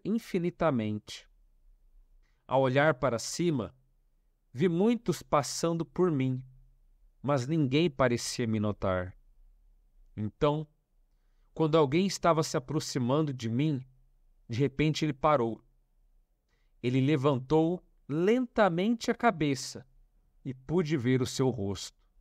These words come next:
Ele parecia ser uma forma humana em todos os aspectos, exceto um:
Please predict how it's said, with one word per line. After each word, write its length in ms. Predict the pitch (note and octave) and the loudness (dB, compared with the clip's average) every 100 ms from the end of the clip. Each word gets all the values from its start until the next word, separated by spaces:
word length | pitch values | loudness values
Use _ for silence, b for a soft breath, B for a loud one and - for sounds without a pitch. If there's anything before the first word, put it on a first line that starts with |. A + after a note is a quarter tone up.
| _ _ _ _ _ _ _ _ _ _ - - | _ _ _ _ _ _ _ _ _ _ -20 -4
Ele 200 | C3+ C#3+ | 0 2
parecia 580 | C#3 C#3 C3+ - D#3+ D3+ | 2 2 2 -4 -2 -2
ser 320 | - D#3+ D#3 | 0 -2 0
uma 220 | C#3 C3 | 0 -2
forma 480 | - - D3 D3 D3 | -4 -2 0 2 -2
humana 680 | F3+ F3+ D#3 D#3 B2+ G2 - _ _ _ - | -2 -2 2 2 0 -6 -14 _ _ _ -8
em 160 | D#3+ D#3 - - | -6 -6 -8 2
todos 460 | G#3+ A3+ F#3+ E3 | 4 4 2 -4
os 120 | D#3+ | 0
aspectos, 1160 | F3 F3 - - D#3 F#3+ - _ A#3+ A#3 - - _ _ _ _ _ | 0 0 -4 0 0 0 -6 _ -4 -4 -8 -16 _ _ _ _ _
exceto 720 | D3+ - - E3+ E3 - F3 | -8 -6 -2 0 0 -2 -2
um: 240 | C#3+ C3 | 0 -2